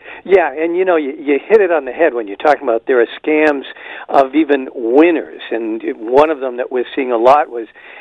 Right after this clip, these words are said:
and I remember you guys talking about it years ago when Mavis Wanzik won one of the, uh, the biggest Powerballs. I think it was, like, seven hundred, uh, million dollars or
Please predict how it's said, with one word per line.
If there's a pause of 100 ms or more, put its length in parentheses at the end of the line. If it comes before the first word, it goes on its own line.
(140)
and
I
remember
you
guys
talking
about
it
years
ago
when
Mavis
Wanzik
won
one
of
the,
uh,
the
biggest
Powerballs.
I
think
it
was,
like, (140)
seven
hundred, (380)
uh,
million
dollars
or